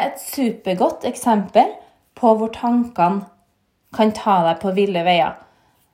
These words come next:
Begynner å snakke om en ting, og så begynner du plutselig å snakke om et usymmetrisk ansikt. Det er bare,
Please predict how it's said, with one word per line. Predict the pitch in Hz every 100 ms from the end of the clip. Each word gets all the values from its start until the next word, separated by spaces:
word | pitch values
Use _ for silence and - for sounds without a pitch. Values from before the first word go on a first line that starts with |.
| _ _ _ _ _
Begynner | 269 262 202
å |
snakke | 262 254 262
om | 262
en | 262 277 302
ting, | 381 -
og | 269
så | - 254
begynner | 262 247 180
du |
plutselig | 214 240 - 185
å |
snakke | 214 208 -
om | 208
et | 208
usymmetrisk | 226 214 196 165 160 175 175 -
ansikt. | 196 185 - -
Det | 196 208
er | 214
bare, | 220